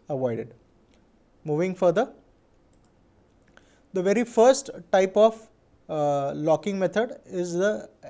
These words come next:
is with the help of lock nut. So here you can see two nuts. The smaller one is called as nut, uh, lock nut, and this is your regular nut. So in the bolt, first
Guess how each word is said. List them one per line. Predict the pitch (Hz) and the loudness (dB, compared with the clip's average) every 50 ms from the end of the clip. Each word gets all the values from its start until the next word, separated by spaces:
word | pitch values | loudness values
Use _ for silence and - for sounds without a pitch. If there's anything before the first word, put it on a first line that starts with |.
| - _ _ _ _ - 180 | -20 _ _ _ _ -18 -12
is | - 185 175 185 180 180 | -6 -4 -4 -4 -4 -4
with | 180 190 175 | -6 -4 -2
the | 180 185 | 0 0
help | 180 185 180 180 214 | 0 0 0 -2 -2
of | 247 240 - - _ _ _ _ _ - | -2 -2 -6 -14 _ _ _ _ _ -8
lock | 170 156 151 143 143 - | -2 0 0 0 0 -4
nut. | 131 131 120 - _ _ _ _ _ _ _ _ _ _ _ _ _ _ _ _ | -10 -16 -16 -18 _ _ _ _ _ _ _ _ _ _ _ _ _ _ _ _
So | - - | -4 -4
here | 175 175 175 208 240 262 254 | -2 2 4 6 6 6 6
you | 233 226 220 | 4 0 -2
can | 220 233 226 220 | -2 -2 -2 -2
see | - 233 208 233 254 240 226 214 _ _ _ - | -2 -4 -4 -4 -6 -10 -14 -20 _ _ _ -4
two | 262 269 262 | -2 -2 0
nuts. | 240 190 143 135 - - - - - _ _ _ _ _ _ _ _ _ _ _ _ _ _ _ _ _ _ _ - | 0 0 -2 -2 -4 -10 -16 -16 -20 _ _ _ _ _ _ _ _ _ _ _ _ _ _ _ _ _ _ _ -4
The | 185 185 | -4 -4
smaller | 185 - 196 196 190 196 202 240 262 247 | -4 -4 -2 2 4 4 6 6 6 6
one | 220 220 233 254 247 - - | 6 4 2 2 -2 -12 -10
is | 190 185 170 | -8 -8 -6
called | - - 190 185 185 185 | -2 2 2 4 4 4
as | 190 185 185 185 | 2 2 0 0
nut, | 185 196 208 196 - | 0 0 0 0 -4
uh, | - 185 165 160 151 151 147 143 147 - - | -8 -6 -4 -2 -2 -2 -2 -4 -4 -6 -6
lock | 170 160 175 190 190 196 | 0 2 2 2 2 0
nut, | 190 220 262 - - - - 180 | 0 -2 -2 -2 -6 -20 -18 -10
and | 170 160 156 165 | -8 -6 -4 -4
this | 170 170 180 | -4 -4 -4
is | 226 208 214 | -4 -2 2
your | 220 214 202 | 2 4 4
regular | 190 180 175 185 185 180 165 | 2 0 0 0 2 0 0
nut. | 151 135 - - - _ _ _ _ _ _ _ _ _ _ _ _ _ _ _ _ _ _ | 0 -4 -10 -12 -16 _ _ _ _ _ _ _ _ _ _ _ _ _ _ _ _ _ _
So | - - - 190 196 240 254 247 - - _ _ _ _ _ | -8 -2 0 2 2 2 0 -4 -8 -18 _ _ _ _ _
in | - 190 202 220 | -6 -4 2 4
the | 254 233 | 4 4
bolt, | 202 240 226 196 214 220 214 - - _ _ _ _ _ _ - | 6 6 4 4 4 2 -4 -10 -20 _ _ _ _ _ _ -6
first | - - 214 190 208 226 - - - | 0 4 4 4 4 4 0 -8 -18